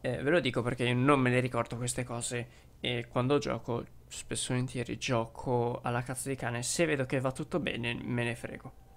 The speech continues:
di tutte le altre cose, non è che vado a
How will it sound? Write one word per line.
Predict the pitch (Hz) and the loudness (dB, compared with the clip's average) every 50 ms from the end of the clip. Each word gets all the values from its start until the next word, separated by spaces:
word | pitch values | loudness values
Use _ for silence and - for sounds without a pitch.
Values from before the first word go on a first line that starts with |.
| - - - - - - - - - - - - - - - - - - - - - | -20 -20 -20 -20 -20 -20 -20 -20 -20 -20 -20 -20 -20 -20 -20 -20 -20 -20 -16 -8 -2
di | 160 139 131 | 0 2 2
tutte | 127 139 123 - 135 | 2 0 0 0 0
le | 117 117 | 0 0
altre | 117 110 - - | 0 -2 -4 -6
cose, | 120 123 117 110 123 | -6 -4 -4 -2 0
non | 127 127 127 127 | 0 0 0 0
è | 127 | 0
che | 123 131 | 0 0
vado | 120 123 120 104 123 123 - | 2 2 2 2 2 2 2
a | - 135 120 123 | 2 2 2 0